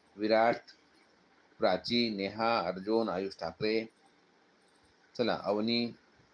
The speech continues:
रुद्राक्ष, सिद्धांत, वैभवी,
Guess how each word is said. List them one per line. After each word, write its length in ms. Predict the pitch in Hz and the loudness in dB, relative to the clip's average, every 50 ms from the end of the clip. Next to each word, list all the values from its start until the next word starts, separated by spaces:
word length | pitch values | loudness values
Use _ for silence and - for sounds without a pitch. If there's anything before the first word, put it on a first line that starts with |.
| _ _ _ - | _ _ _ -8
रुद्राक्ष, 600 | 101 107 98 95 107 110 110 110 - - - 123 113 113 117 120 - - - - | -6 -6 -4 0 0 2 2 2 0 -2 -2 0 0 0 -2 -4 -8 -16 -16 -14
सिद्धांत, 580 | - - 104 92 85 110 110 110 117 117 117 107 - | -10 -8 -8 -8 -6 -4 -2 0 0 0 -2 -6 -6
वैभवी, 580 | 90 92 92 95 92 117 117 113 113 117 117 | -4 -2 -2 -2 -2 -2 -2 0 0 -2 -4